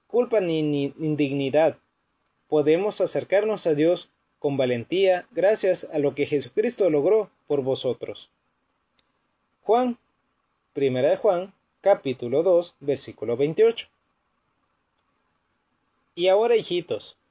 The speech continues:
permaneced en Él, para que cuando se manifieste tengamos confianza, para que en su venida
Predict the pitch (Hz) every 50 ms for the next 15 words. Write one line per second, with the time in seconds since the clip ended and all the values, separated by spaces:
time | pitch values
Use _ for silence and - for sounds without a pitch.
0 | _ _ _ 143 139 139 135 127 123 123 117 - - 127 120 123 143 156 175 202
1 | 208 196 165 - _ _ _ _ _ _ _ _ _ - 165 175 175 - 165 147
2 | - - 196 202 185 156 - 170 156 147 147 143 139 127 - 170 180 180 165 -
3 | - 160 160 160 - _ 143 123 120 117 120 113 117 120 - - - 151 135 -
4 | 185 208 233 226 - 123 107 - _ _ _ _ _ _ _ _ _ _ 202 214
5 | 214 202 - 202 202 196 170 - 202 185 196 202 202 190 185 180 180 180 180 175
6 | -